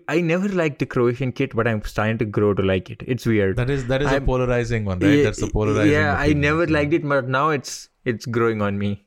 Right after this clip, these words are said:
Speaker 2: Yeah, this time they, they didn't go all the way through with those checks.
Speaker 1: Yeah.
Speaker 2: Uh, they, they kind of left some, uh, plain white, but their away kits are pretty cool, uh, historically speaking. So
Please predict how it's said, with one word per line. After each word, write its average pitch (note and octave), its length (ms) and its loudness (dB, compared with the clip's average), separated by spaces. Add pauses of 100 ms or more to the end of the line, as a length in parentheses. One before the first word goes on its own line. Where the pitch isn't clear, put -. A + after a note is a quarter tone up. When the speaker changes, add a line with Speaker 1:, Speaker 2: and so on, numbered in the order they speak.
Speaker 2:
Yeah, G2+ 260 0
this C3+ 180 -2
time F#3+ 200 0
they, F3 80 0
they C3+ 320 -2
didn't D3+ 220 -2
go C3+ 240 0
all A#2 360 0
the B2 80 2
way A#2+ 160 2
through A#2 300 0
with G#2+ 180 0
those G#2+ 320 0
checks. - 460 -4 (160)
Speaker 1:
Yeah. G#2+ 360 0
Speaker 2:
Uh, F#2 180 0
they, F#2+ 200 0
they G2+ 220 -2
kind A2 220 -2
of G#2+ 80 -2
left G#2 260 -2
some, G2 340 -2
uh, F#2 140 0
plain G2+ 340 -2
white, G2+ 180 0
but B2 140 -4
their C3+ 260 -2
away C#3 260 0
kits - 220 -6
are A#2 60 -2
pretty G2+ 260 -2
cool, E2 280 -4 (180)
uh, F2 460 -6
historically G2+ 540 -2
speaking. F2+ 440 -6
So F2 320 -2